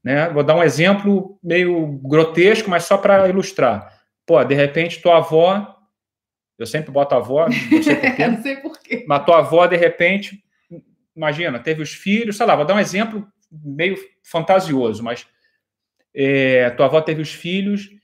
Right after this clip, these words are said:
Speaker 1: e numa época de muita fome, e, e os filhos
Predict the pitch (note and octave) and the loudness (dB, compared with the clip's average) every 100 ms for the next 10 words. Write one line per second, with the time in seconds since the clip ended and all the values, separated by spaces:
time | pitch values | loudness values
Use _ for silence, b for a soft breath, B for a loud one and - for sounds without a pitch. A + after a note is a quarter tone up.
0 | _ _ D3+ D3 D3+ D3 D3 D#3 - D#3 | _ _ -6 -4 -2 0 2 2 0 -4
1 | E3+ F3+ F3 - E3 F3 B2 G#2 G2+ B2 | -4 -2 -4 -2 0 0 0 -2 -4 -4
2 | B2+ B2+ A#2 A2 - _ - B2+ - - | -4 -4 -6 -10 -14 _ -6 -6 -6 -6
3 | D#3 E3 E3+ | -2 -2 -2